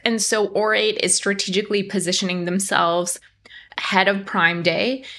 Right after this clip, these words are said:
And in addition, the boldness, boldness, tone, and unique approach made this campaign stand out. It was kind of like,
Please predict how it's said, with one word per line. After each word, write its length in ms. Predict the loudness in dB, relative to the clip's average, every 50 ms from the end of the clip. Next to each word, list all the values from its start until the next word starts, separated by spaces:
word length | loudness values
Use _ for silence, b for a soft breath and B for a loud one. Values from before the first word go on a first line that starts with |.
| B B -2
And 160 | 0 0 2 2
in 140 | 2 2
addition, 400 | 2 2 2 2 2 2 0 0
the 100 | 0 0
boldness, 840 | 0 0 2 2 2 4 4 2 2 2 2 2 2 0 0 -2 -2 -4 -6 -8 -8
boldness, 960 | -8 -6 0 2 2 4 4 2 2 2 0 0 2 2 0 0 0 -2 -2
tone, 420 | -2 -2 0 0 0 0 0 -2
and 160 | 0 0 2 2
unique 360 | 2 4 2 2 0 -4 -6
approach 680 | -8 -8 -4 -2 -2 0 0 0 -2 -2 -4 -4 -8 B B B B B B B B
made 260 | 0 2 4 4 2 4
this 180 | 2 2 0 0
campaign 580 | 0 0 0 0 0 0 -2 -2 0 0 0 -2
stand 380 | -4 -2 -2 -2 -2 0 2
out. 280 | 2 2 2 0 2 0
It 100 | 2 4
was 180 | 4 2 2 2
kind 280 | -4 -2 -2 -2 0
of 140 | 0 0 0
like, 500 | 2 2 4 4 4 2 0 -2 -6 -8